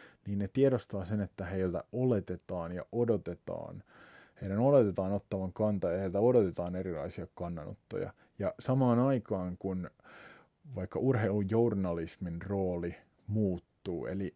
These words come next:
siinä missä aiemmin urheilujournalismi ja journalismi yleisesti oli tietynlaisena portinvartijana urheilijoiden kannanottoja ja sen yleisön välillä, niin nyt me ollaan nähty jo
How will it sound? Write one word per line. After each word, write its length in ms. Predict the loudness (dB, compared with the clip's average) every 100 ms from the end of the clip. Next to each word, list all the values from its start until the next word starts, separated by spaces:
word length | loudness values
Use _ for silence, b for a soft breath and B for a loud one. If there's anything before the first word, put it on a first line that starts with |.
| _
siinä 280 | -6 -2 0
missä 300 | 0 0 2
aiemmin 340 | 4 4 4
urheilujournalismi 1160 | 2 0 0 0 4 4 2 0 -2 -4 -8 -6
ja 140 | -4 -6 _
journalismi 580 | 0 2 2 0 -2 -2
yleisesti 640 | 0 4 4 2 -4 -6 -6
oli 120 | -4
tietynlaisena 800 | -2 0 0 0 -2 -4 -6 -8 -8
portinvartijana 1120 | -2 0 0 -2 0 0 0 -2 -4 -4 -4 -6 -12 b b b b b _ _ _ _ _ _ _ 0
urheilijoiden 640 | 2 4 2 2 -2 -4
kannanottoja 720 | 0 4 4 2 -2 -4 -2 0
ja 100 | 0
sen 160 | -2 0
yleisön 440 | 2 2 0 -8 -2
välillä, 360 | 0 0 -2
niin 140 | -2 -2
nyt 180 | -2
me 60 | 0
ollaan 240 | 2 2
nähty 320 | 2 0 0
jo 60 | -4